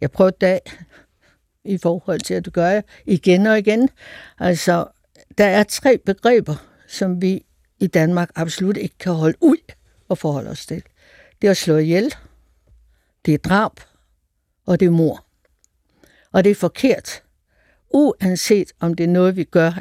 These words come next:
i forhold til andre, eller vi gør det i forhold til os selv. Hvis vi derimod omformer det til, at, ja, min kæreste tog sit eget liv,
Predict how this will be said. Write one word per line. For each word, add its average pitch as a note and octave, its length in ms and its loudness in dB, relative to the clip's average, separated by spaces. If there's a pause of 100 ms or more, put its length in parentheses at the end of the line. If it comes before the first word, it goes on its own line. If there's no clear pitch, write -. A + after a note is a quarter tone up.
i D#3 100 -2
forhold D3+ 380 -2
til - 180 -8
andre, A3 380 0 (380)
eller A3+ 180 0
vi G3 100 -6
gør D#3+ 220 -2
det E3 160 -6
i E3 40 -8
forhold D#3+ 380 -6
til - 160 -10
os C#3+ 100 -8
selv. C3 220 -4 (1040)
Hvis G#3 220 0
vi G#3+ 40 -4
derimod A#3 440 2 (100)
omformer F#3 560 0
det D3+ 260 -8
til, D#3 380 -2 (240)
at, - 340 -6 (580)
ja, D3+ 180 2 (580)
min D#3 280 4 (840)
kæreste E3+ 460 0 (520)
tog F3 240 0
sit - 180 -4
eget D3+ 320 0
liv, F3+ 300 -2